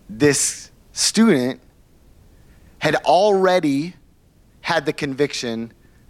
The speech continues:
that Sunday was set aside for church.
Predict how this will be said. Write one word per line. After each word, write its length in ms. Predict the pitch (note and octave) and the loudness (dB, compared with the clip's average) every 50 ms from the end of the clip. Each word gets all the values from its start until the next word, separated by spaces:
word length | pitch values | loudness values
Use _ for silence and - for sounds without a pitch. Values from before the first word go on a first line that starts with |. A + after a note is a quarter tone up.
| - _ A2+ | -20 _ -2
that 280 | A#2 C#3 C3 B2 - | 0 2 2 2 0
Sunday 840 | - - - - - F3 F3+ F3+ E3 C#3 B2+ A#2+ A#2 A#2 A#2 A#2 - _ _ _ _ _ _ _ _ _ _ | -2 -4 -2 0 0 0 0 0 -2 -2 -2 -2 -4 -6 -8 -12 -16 _ _ _ _ _ _ _ _ _ _
was 260 | - A#2 A#2+ B2+ B2 | -10 -2 0 0 0
set 320 | - - - - E3 D3 C#3 | 0 -2 -2 0 0 0 0
aside 540 | C3+ - - - C3+ B2 B2 A#2 A#2 A2 - | -2 -4 -2 -2 0 0 0 -2 -4 -6 -12
for 240 | - - - A#2 | -20 -14 -14 -12
church. 580 | A2 - - G#2+ D#2 - - - - - - - | -10 -8 -8 -8 -8 -10 -12 -16 -16 -16 -16 -20